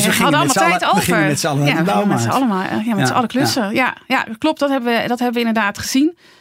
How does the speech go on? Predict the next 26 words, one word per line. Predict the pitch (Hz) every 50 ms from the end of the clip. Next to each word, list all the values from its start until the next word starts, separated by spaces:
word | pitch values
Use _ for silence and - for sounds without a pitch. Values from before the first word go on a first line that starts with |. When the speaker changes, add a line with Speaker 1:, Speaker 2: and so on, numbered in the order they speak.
| _ _ _
Speaker 2:
Ehm, | - 233 226 226 220 226 226 220 220 214 214 214 208 208 208 208 208 208 -
hebben | - 233 254 240
we | 220
ook | 208 208
mooie | 214 226 247 254 247 214
lessen, | 214 233 247 - - 240 220 - _ _
eh, | - - 220 220 214 220 -
uitgetrokken. | - 220 226 - - - - 214 208 - - - 226 - - _
Speaker 1:
Hm. | - 269 247 -
Speaker 2:
Eh, | - 208 202 202 202 202 202 196 196 208 -
onder | - 220 196 196
andere | 190 214 220 208 196
dus | 196 202 190 -
dat | 196 180
de | - 190
beschikbare, | 202 - - 226 226 220 - 196 190 185 190 185 190 185
hè, | 220 269 277
hoeveelheid | 208 202 190 202 208 220 202 196 196 -
vrije | - 214 208 196 185
tijd | 175 - 254 226 233 226
van | - 226 226
invloed | - 240 233 - 226 220 220
is | 226 214 196 208
op | 208 202
ons | 208 190 190 190 -
klusgedrag. | - 269 285 277 - - 240 247 240 240 240 - -